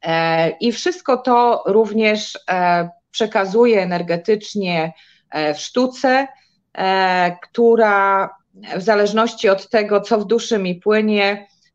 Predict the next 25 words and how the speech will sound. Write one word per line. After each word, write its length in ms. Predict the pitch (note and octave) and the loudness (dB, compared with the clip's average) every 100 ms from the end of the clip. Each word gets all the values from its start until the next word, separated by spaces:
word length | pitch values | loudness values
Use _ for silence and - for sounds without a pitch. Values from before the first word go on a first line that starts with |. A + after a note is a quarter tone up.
| - | -8
e, 540 | F#3 F3+ F3+ F3+ F3+ - | -4 0 0 0 -2 -4
w-, 220 | F3 F#3 - E3 | -8 -10 -12 -8
wita 300 | G#3 G#3+ G#3 | -4 0 0
się 160 | G#3 F#3 | 0 0
ze 200 | G3 F#3+ | 0 0
mną 540 | F#3+ F#3 F#3 F#3 B2+ | 0 0 0 -2 -8
w 100 | E3 | -8
mojej, 540 | F#3 G3 F#3+ F#3 F3 F3 | -2 0 0 0 -2 -2
w 60 | |
mojej 180 | G3 F#3+ | -2 -2
rzeczywistości 1120 | F3+ E3+ F3 F3 F3 G3+ G#3 - - G3+ E3+ | -2 -6 -6 -8 -2 -2 -2 -4 -8 -8 -6
i 40 | F#3+ | -8
w 40 | |
rzeczywistości 840 | F3 F3+ F#3 F#3 - G3 F#3+ - F3+ | -10 -10 -10 -8 -4 -2 -4 -8 -8
ludzi, 340 | F3 F#3 F#3 | -6 -8 -10
którzy 260 | - E3+ F3 | -10 -10 -8
ze 160 | F3 | -6
mną 220 | F3 F3+ E3+ | -6 -4 -4
mają 320 | D#3+ D3+ D#3 | -4 -6 -4
kontakt, 720 | G#3 G#3 G#3+ A3 G3+ - _ _ - _ _ | -2 -2 0 -2 -2 -6 _ _ -20 _ _
zarówno 380 | - F#3+ F#3 F#3 E3+ | -2 -2 -2 -4 -6
klientów, 580 | F3+ E3+ G3 G#3+ G#3+ F#3 | -4 -2 -2 -2 -6 -4
jak 220 | E3+ E3 | -6 -6
i 60 | E3 | -12
przyjaciół, 720 | - E3 D#3+ E3 F3 E3 | -6 -2 -2 -4 -4 -4